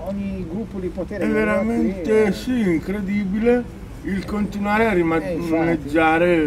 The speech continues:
Speaker 1: Io lo dico con parole mie, perché
Speaker 2: Ecco.
Speaker 1: non è che sono tanto come lui
Speaker 2: Benissimo.
Speaker 1: colto, diciamo.
Speaker 2: No, no, no,
Speaker 1: Troppo
Speaker 2: ma, eh, guarda, no, eh, le cose stanno così. Ehm, bene, ci,
Speaker 1: Niente.
Speaker 2: ci destreggiamo.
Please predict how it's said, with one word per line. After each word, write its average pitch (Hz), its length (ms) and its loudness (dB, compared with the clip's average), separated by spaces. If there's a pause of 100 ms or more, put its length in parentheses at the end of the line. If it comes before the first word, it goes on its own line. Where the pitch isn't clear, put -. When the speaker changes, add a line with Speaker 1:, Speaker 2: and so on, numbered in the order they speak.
Speaker 1:
Io 226 160 8
lo 214 100 6
dico 185 280 0
con 196 200 -4
parole 175 380 2
mie, 175 200 0
perché 143 220 0
Speaker 2:
Ecco. 143 100 -2
Speaker 1:
non 147 100 0
è 156 120 -4
che 139 420 -4
sono 143 340 -8
tanto 135 800 -2
come 165 220 0
lui - 100 2
Speaker 2:
Benissimo. 175 280 4
Speaker 1:
colto, 135 680 4
diciamo. 127 480 -6
Speaker 2:
No, 240 240 4
no, 226 140 4
no, 190 240 4
Speaker 1:
Troppo 190 100 2
Speaker 2:
ma, 170 540 4
eh, 175 220 -6 (220)
guarda, 165 540 4
no, 214 160 -2 (140)
eh, 156 360 0
le 165 200 0
cose 233 260 0
stanno 156 360 -2
così. 147 500 -2 (420)
Ehm, 135 1120 6
bene, 113 800 -2 (420)
ci, 175 80 -4
Speaker 1:
Niente. 170 340 4
Speaker 2:
ci 170 100 -2
destreggiamo. 151 880 -2